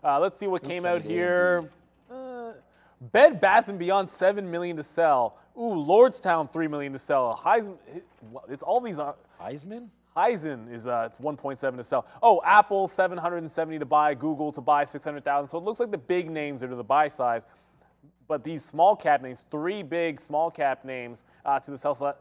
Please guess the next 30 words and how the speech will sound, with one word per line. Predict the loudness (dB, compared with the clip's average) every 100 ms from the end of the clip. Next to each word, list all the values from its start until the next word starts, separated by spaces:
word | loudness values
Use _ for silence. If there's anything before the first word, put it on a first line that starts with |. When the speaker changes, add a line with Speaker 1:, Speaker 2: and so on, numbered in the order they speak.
| -10
Speaker 1:
I'm | -8
just | -8 -8
gonna | -8
check | -4 -4 -4 -2
Bed | -2 0
Bath | -2 -2
and | -10
Beyond | -6 -4 -4
out | -4 -4
of | -6
complete | -18 -16 -10 -10
morbid | -8 -8 -8 -8
curiosity. | -10 -8 -4 -2 -4 -10 -12 -14 _ _ _ _ _ _ _ _ _
I | -2
have | 0
Speaker 2:
Seven | 0
million | -2 -4 -6
doesn't | -14
seem | -18 -20
like | -20
that | -20 -20
much. | -20 _ _ _
Speaker 1:
No, | -2
I | 2 6
have | 6
not | 4 4 4 4
looked | -2 -2
at | -10
this | -10
stock. | -10 0 2 2 -2